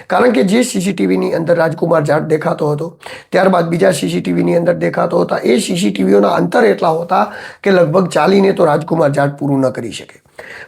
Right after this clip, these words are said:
પરંતુ કોઈ માધ્યમથી લઈ જવામાં આવ્યો હોય, કોઈ માધ્યમથી લાવવામાં આવ્યો હોય, તો આવી બધી જ આશંકાઓ સેવાઈ રહી હતી. આ મામલે રાજકારણ પણ ખૂબ ગરમાયું હતું. રાજસ્થાનના મોટા મોટા નેતાઓએ સંસદની અંદર આ મુદ્દાને ઉપાડ્યો હતો, જેમાં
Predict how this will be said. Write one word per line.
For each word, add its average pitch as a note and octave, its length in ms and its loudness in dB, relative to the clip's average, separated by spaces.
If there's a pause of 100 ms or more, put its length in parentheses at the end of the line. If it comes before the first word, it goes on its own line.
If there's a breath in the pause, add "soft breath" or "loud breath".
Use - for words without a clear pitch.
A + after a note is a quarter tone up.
પરંતુ A3+ 320 2
કોઈ G#3 420 0
માધ્યમથી D#3 520 0
લઈ E3 180 2
જવામાં D#3+ 440 2
આવ્યો E3+ 200 0
હોય, D#3 160 0
કોઈ F#3 180 0
માધ્યમથી D#3+ 480 0
લાવવામાં D3+ 500 2
આવ્યો C#3+ 160 2
હોય, D3 140 -2 (420 loud breath)
તો F3 80 2
આવી G3 200 2
બધી D#3+ 440 2
જ F#3+ 200 -2
આશંકાઓ F3+ 580 0
સેવાઈ F3 360 0
રહી E3+ 200 0
હતી. E3 260 -6 (400 loud breath)
આ F3+ 100 2
મામલે G3+ 380 4
રાજકારણ F#3 520 2
પણ F#3 180 0
ખૂબ F#3 200 -2
ગરમાયું F#3 580 2
હતું. F#3 140 0
રાજસ્થાનના F3+ 840 2 (280 loud breath)
મોટા G3 220 2
મોટા F#3+ 260 2
નેતાઓએ F#3+ 600 2
સંસદની F3+ 680 -2
અંદર F3 220 0
આ E3+ 80 -2
મુદ્દાને E3+ 400 0
ઉપાડ્યો F3 400 0
હતો, F3 160 0
જેમાં E3+ 340 0